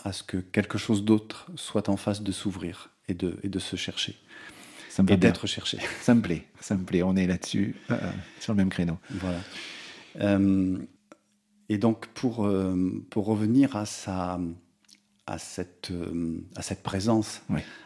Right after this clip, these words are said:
Speaker 1: à sa façon, à la façon dont nous sommes en quête de, d'être présents à nous-mêmes, euh, le plus important, je l'ai dit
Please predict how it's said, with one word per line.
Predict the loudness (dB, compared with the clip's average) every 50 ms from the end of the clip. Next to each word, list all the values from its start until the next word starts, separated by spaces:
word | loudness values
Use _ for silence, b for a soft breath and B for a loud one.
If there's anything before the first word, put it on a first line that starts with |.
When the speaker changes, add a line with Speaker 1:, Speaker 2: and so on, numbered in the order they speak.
| B -10
Speaker 1:
à | -10
sa | -6 -6 -6 -8
façon, | -6 -2 -2 -2 -2 -2 0 2 4 4 4 2 0 -2 -8 -8 -8
à | -6
la | -4 -4
façon | 0 0 0 2 2 2 2
dont | 4 2 2 2
nous | 2 2 2 2 2 0 0 -2 -4 -6 -8
sommes | -10 -10 -2 0 2 2 2 2
en | 0 -2 -2
quête | -4 -4 -2 -2 -2 -4 -8 -12 -12 -10 -8
de, | -6 -6 -6 -6 -6 -8 -10 -8
d'être | -8 -8 -6 -4 -4 -2 -2 -4 -2 -2 -4
présents | -6 -4 -2 -2 0 0 0 0 0 0
à | -2
nous-mêmes, | -2 -4 0 0 2 2 2 2 0 B B B B B B B B B B B B B B B B B B B B B B B B B B B B _ _ _
euh, | -2 0 0 2 2 2 2 0 -2 -4 -12 _ _ _ _ _ _ _ _ -18 -18 _ 0
le | 0 0 0
plus | 0 2 2
important, | 2 2 2 -2 -8 -2 0 0 0 0 -2 -6 -12 -20 -20 -20 _
je | -6 -4 -2
l'ai | -2 -2
dit | -2 0 2 2 2 2